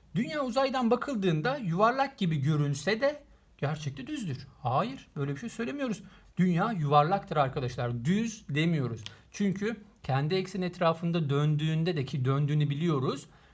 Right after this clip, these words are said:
E, döndüğünde de o zaman ne olur? Böyle, böyle hani döndü diyelim. Burası yuvarlak gibi döndü. Tepsiye yandan baktığınızı düşünün.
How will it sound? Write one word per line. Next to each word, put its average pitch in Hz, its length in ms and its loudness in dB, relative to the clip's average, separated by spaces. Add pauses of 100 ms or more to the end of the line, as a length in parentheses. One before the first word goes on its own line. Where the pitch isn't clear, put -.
(120)
E, 117 100 -2
döndüğünde 196 540 2
de 220 40 2
o 208 80 2
zaman 208 300 2
ne 247 40 0
olur? 226 240 0
Böyle, 214 200 2
böyle 214 140 0 (380)
hani 147 240 0
döndü 208 320 2
diyelim. 156 240 0
Burası 202 440 -2 (160)
yuvarlak 202 420 4
gibi 127 240 -2
döndü. 226 460 2 (380)
Tepsiye 254 460 -2
yandan 226 460 2
baktığınızı 226 460 0
düşünün. 220 420 -4